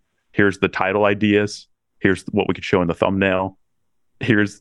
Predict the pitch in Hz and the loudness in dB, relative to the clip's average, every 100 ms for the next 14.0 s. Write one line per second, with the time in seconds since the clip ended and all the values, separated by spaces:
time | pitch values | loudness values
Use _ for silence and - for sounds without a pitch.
0 | _ - 107 95 95 95 98 101 101 107 | _ -4 -2 0 -2 -2 -2 0 2 2
1 | 104 101 98 _ _ _ _ _ _ _ | 4 2 -2 _ _ _ _ _ _ _
2 | _ _ _ _ 120 143 143 143 120 110 | _ _ _ _ -2 0 2 2 4 4
3 | 113 113 95 87 92 92 - - 104 120 | 4 4 4 2 0 -2 -6 -4 2 4
4 | 131 - 104 101 - _ - 110 131 131 | 4 2 -2 -2 -8 _ -6 0 0 2
5 | 98 85 85 - - _ 107 107 104 110 | 0 2 -2 -4 -16 _ 0 0 0 -2
6 | 98 92 - _ _ _ _ _ _ _ | 0 0 -2 _ _ _ _ _ _ _
7 | _ _ _ _ _ _ - 113 123 - | _ _ _ _ _ _ -2 0 0 0
8 | 104 92 - 135 113 110 110 87 87 82 | 2 2 0 0 2 0 0 0 2 2
9 | 78 - _ _ _ _ 107 104 101 - | -2 -6 _ _ _ _ -4 -2 -2 0
10 | 92 80 - - 92 85 - - _ _ | -2 -4 -6 -2 0 -2 -6 -20 _ _
11 | _ _ - - 90 - - - _ - | _ _ -8 -2 -2 -2 -8 -12 _ -6
12 | 87 82 - - 82 - - - _ _ | -4 -4 -6 -4 -4 -4 -14 -16 _ _
13 | _ _ _ _ - 90 90 90 - | _ _ _ _ -8 -6 -4 -4 -6